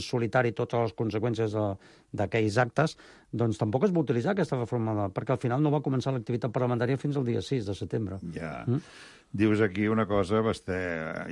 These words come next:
Speaker 2: jo em sembla bastant greu, no? Diu, "quemar las naves del diálogo". Això és que, vamos, si cremem les naus del diàleg, estem perduts.
Speaker 1: Sí, això va passar el dia set de setembre.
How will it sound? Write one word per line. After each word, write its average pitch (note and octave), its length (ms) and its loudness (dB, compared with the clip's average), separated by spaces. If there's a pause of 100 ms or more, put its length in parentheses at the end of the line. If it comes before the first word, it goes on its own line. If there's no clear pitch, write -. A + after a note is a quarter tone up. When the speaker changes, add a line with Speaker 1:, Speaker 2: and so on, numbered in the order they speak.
Speaker 2:
jo F2+ 180 -2
em F2+ 140 -4
sembla G2+ 320 0 (800)
bastant F2+ 320 -2
greu, E2+ 400 2
no? F2 320 -6 (640)
Diu, G2 380 0 (100)
"quemar A2+ 400 2
las F#2+ 320 0
naves G#2+ 480 0
del E2+ 320 -2
diálogo". D2 720 -2
Això F#2 400 0
és G2 160 -2
que, - 160 -8
vamos, E2 320 -4
si E2+ 80 -6
cremem E2+ 400 -4
les E2+ 160 -4
naus E2+ 240 -6
del E2+ 220 -4
diàleg, F#2 560 0
estem D#2+ 280 -6
perduts. E2 540 -4 (320)
Speaker 1:
Sí, - 380 2
això D#3+ 180 2
va G3 80 2
passar F3 180 4
el C#3 60 2
dia B2 160 2
set A#2+ 160 -2
de G#2 80 0
setembre. A#2+ 540 2